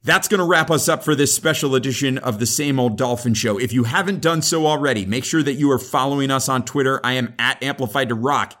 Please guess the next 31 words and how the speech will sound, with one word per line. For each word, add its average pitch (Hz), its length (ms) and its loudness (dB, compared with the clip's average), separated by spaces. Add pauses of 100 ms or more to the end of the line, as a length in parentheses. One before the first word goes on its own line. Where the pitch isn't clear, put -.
(100)
He 131 480 0 (140)
is 123 340 -2
at 123 280 2
Aaron 135 300 0
the 113 60 -2
Brain. 143 320 -2
That's 107 280 -2
at 123 180 0 (140)
A 135 300 0
A 139 160 2
Ron 139 680 0
the 123 140 -4
Brain. 147 560 -2 (260)
The 127 80 0
show 170 320 2
is 135 100 0
at 147 220 0
Same 151 260 -2
Old 117 160 -2
Dolphins. 143 540 -4
You 113 80 0
can 123 140 0
also 123 240 -2
like 120 240 -2
our 110 80 0
Facebook 143 520 -4
page 131 380 -2
at 117 140 -2
facebook 151 520 -2
dot 107 220 -2
com 110 380 0